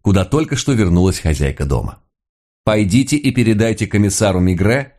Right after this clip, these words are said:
мадам Мигре недоумевала. Её муж, тяжело ступая, шёл вслед за старой дамой, лукаво поглядывая на неё. Потом он сказал: «Если вы потрудитесь войти в дом,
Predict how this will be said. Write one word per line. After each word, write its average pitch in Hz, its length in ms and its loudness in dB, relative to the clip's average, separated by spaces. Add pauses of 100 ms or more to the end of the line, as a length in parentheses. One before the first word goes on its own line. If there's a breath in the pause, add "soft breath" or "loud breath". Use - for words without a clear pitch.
мадам 92 680 0
Мигре 123 600 -2
недоумевала. 92 880 0 (400)
Её 87 300 4
муж, 85 380 0
тяжело 87 320 2
ступая, 78 640 -2 (100)
шёл 101 320 -2
вслед 98 320 -2
за 85 140 -2
старой 78 420 -4
дамой, 107 540 0 (100)
лукаво 117 480 0
поглядывая 73 720 -4
на 65 60 -2
неё. 64 400 -2 (380)
Потом 113 400 0
он 95 160 0
сказал: 69 600 -6 (600)
«Если 69 400 0
вы 71 160 2
потрудитесь 67 580 -2
войти 64 320 0
в 62 80 -2
дом, 71 360 0